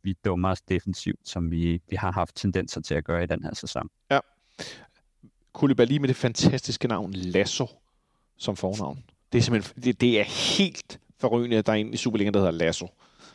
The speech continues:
Speaker 2: Det, øh, kan jeg ikke få min, øh, min farhumorhjerne rundt om. Det er, det er altså, det er lidt af en cowboy. Øhm, men, øh, en kamp, hvor vi, øh,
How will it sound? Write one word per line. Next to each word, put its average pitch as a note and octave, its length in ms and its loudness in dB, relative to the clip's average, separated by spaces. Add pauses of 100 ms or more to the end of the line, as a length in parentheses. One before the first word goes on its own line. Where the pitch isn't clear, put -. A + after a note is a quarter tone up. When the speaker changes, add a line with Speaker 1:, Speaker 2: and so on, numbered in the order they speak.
(120)
Speaker 2:
Det, A2 200 6
øh, F#2+ 260 6
kan A2 140 2
jeg G2 100 6
ikke F#2+ 120 0
få A2 80 0
min, G#2 280 -4
øh, F2 480 2 (640)
min G#2 160 -4
farhumorhjerne G#2 720 2
rundt F2 200 -4
om. F2 140 -4
Det G2+ 200 2
er, E2 280 2 (160)
det G#2 60 4
er G2 40 6
altså, F2 220 0 (140)
det C3 60 4
er A#2+ 40 4
lidt A2 120 4
af - 20 4
en G#2+ 60 -2
cowboy. G#2+ 340 6 (400)
Øhm, B2+ 640 6 (500)
men, C3+ 440 4
øh, A#2+ 520 6 (320)
en C#3 140 4
kamp, D#3+ 360 2
hvor D3+ 160 4
vi, B2+ 540 6
øh, G2 360 6